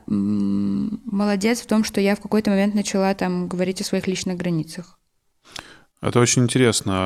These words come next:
Speaker 2: А когда ты поняла, что они нарушаются?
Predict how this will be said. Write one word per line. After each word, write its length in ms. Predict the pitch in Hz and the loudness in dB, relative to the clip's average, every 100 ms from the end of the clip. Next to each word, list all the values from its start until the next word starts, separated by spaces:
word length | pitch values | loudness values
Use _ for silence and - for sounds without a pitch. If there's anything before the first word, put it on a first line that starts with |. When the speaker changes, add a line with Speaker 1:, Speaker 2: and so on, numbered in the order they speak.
| 95 | 0
Speaker 2:
А 40 | 98 | -2
когда 300 | - 101 131 | -2 0 0
ты 120 | - | 0
поняла, 320 | 131 127 120 | 0 4 4
что 400 | - - 104 101 | 2 -2 2 4
они 160 | 98 98 | 4 4
нарушаются? 840 | 98 98 - 87 78 - - 85 | 2 2 0 -2 -2 -6 -8 -10